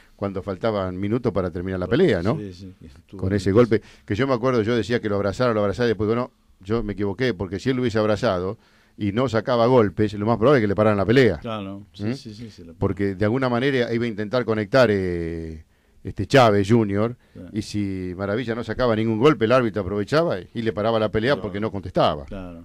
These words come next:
Speaker 2: sí, sí.
Speaker 1: Así que fue, la verdad, que heroico.
Speaker 2: Sí.
Speaker 1: Eh, bueno, vamos a hablar un cachito de Francis Castillo.
Speaker 2: Francis Castillo.
Speaker 1: Peruano.
Speaker 2: Peruano.
Speaker 1: ¿veintitrés años me
Speaker 2: Veintitrés,
Speaker 1: dijiste?
Speaker 2: sí, veintitrés, sí.
Speaker 1: Eh, me, me lo graficaste como Tyson chiquito.
Speaker 2: Un Tyson chiquito, sí.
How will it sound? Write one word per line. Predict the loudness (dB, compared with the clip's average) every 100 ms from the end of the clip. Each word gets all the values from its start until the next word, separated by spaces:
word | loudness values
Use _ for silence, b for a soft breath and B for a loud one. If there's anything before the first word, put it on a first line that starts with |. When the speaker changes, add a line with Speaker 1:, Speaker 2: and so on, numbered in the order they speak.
| -18
Speaker 2:
sí, | -20
sí. | -18 -20
Speaker 1:
Así | -14 -12
que | -10
fue, | -2 -2 -2 -8
la | -6
verdad, | -4 -4
que | -4
heroico. | -6 -8 -14 -20 B B
Speaker 2:
Sí. | -20 -2
Speaker 1:
Eh, | 4 4 4 0 -4 -2
bueno, | 6 6 6
vamos | 6 6 6
a |
hablar | 6 6 6
un | 2 2
cachito | 0 0 4
de | 4
Francis | 6 4 0 -4
Castillo. | -4 -4 -6 -4 -10 -12
Speaker 2:
Francis | -16 -14 -14 -14 -20
Castillo. | -20 _ -2
Speaker 1:
Peruano. | 2 6 6 6 0 -2 -12 _
Speaker 2:
Peruano. | -20 -16 -16 -8
Speaker 1:
¿veintitrés | 0 0 0 -4 -2 2
años | 2 2
me | -2
Speaker 2:
Veintitrés, | -2 -2
Speaker 1:
dijiste? | -4 -6 -10
Speaker 2:
sí, |
veintitrés, | -16 -20 -20 -20 -20
sí. | -20 -20 _ -16
Speaker 1:
Eh, | -14 -14 -18 -20 _ -12
me, | -6 -4
me | -2
lo | 0 -2 -4 _ _ _ _ _ _ _ _ _ _ _ _
graficaste | -4 -4 -2 -2 -2 -2
como | -4 -4 -6
Tyson | -2 -2 -2 -8
chiquito. | -6 -8 -8 -12
Speaker 2:
Un | -14 -10
Tyson | -10 -10 -12 -12
chiquito, | -12 -12 -16 -16 -16
sí. | -16 -16